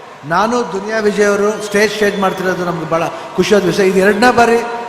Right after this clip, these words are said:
ರಾಹುಲ್ ಗಾಂಧಿ ಅವರು, ಆ, ಸಿದ್ದರಾಮಯ್ಯ ಅವರು, ಆ, ಮಲ್ಲಿಕಾರ್ಜುನ್ ಖರ್ಗೆ ಅವರು, ಡಿ ಕೆ ಶಿವಕುಮಾರ್,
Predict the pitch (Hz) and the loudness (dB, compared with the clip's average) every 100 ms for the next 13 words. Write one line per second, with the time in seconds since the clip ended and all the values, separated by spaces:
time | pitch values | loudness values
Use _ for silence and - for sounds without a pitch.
0 | - - - 160 180 220 214 214 220 220 | -10 -12 -12 -6 -4 -2 0 0 4 4
1 | 214 220 247 - - - - - - - | 4 4 0 -2 -4 -6 -6 -8 -10 -10
2 | - - - 156 151 185 180 220 214 208 | -10 -10 -10 -8 -8 -4 2 4 6 6
3 | 208 208 214 - - - - - - 156 | 6 2 0 -6 -8 -12 -14 -16 -14 -12
4 | 156 156 156 151 160 208 220 220 202 202 | -12 -10 -10 -10 -10 -10 -4 -4 -2 0
5 | 196 202 202 202 175 208 208 214 208 175 | 2 2 2 2 2 2 4 2 2 -4
6 | 196 190 196 | -2 0 0